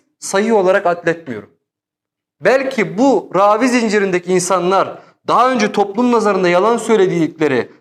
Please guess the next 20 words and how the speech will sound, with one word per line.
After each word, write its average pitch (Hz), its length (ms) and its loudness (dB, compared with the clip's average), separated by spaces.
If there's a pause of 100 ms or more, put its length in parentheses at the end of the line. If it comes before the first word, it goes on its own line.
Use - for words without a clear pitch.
tespit 180 380 -4
edilmişse 247 800 0 (220)
bu 226 180 2
hadisi 233 580 -2 (180)
uydurma 202 920 -2
diye 160 240 0
bile 208 240 0
isimlendirip 190 800 -4 (280)
bunu 196 580 0
külliyatın 180 500 -2
içine 202 400 -4 (320)
almaya 160 460 2
da 117 140 -2
biliyorum. 107 320 -16 (720)
Dördüncü 202 480 2
neden, 127 340 -2 (640)
ravi 214 340 2
zinciri 233 500 2
oluştuktan 208 680 -2
sonra 123 320 -4